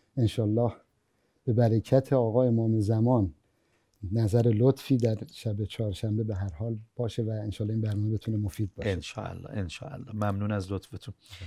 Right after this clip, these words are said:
Speaker 2: اه، یک نکته خیلی جالب هست در فضای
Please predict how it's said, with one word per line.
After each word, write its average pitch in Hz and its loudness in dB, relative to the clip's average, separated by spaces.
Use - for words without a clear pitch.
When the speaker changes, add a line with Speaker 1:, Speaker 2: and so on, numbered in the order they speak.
Speaker 2:
اه، 101 0
یک 160 -2
نکته 175 0
خیلی 202 0
جالب 131 4
هست 92 -2
در 92 2
فضای 110 -2